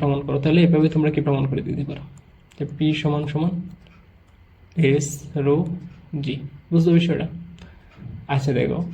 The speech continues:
এটা হচ্ছে হলো রো। রো হইলো কি? ঘনত্ব। এই ঘনত্বটারে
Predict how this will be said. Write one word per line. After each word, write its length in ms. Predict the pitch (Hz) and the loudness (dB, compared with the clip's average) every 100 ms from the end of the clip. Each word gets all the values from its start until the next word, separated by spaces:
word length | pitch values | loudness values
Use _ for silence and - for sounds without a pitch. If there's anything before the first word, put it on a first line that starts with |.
| - 160 | -4 2
এটা 120 | 156 170 | 6 6
হচ্ছে 160 | 170 165 | 6 6
হলো 120 | 156 127 | 6 4
রো। 80 | - - 143 | 2 0 2
রো 80 | 151 | 4
হইলো 200 | 165 165 165 | 6 4 4
কি? 60 | 139 139 | 0 2
ঘনত্ব। 320 | 139 135 - - - - - - 151 | 2 2 0 -6 -14 -18 -20 -4 0
এই 60 | 135 | 2
ঘনত্বটারে 640 | 139 143 170 165 165 175 | 2 2 2 4 4 2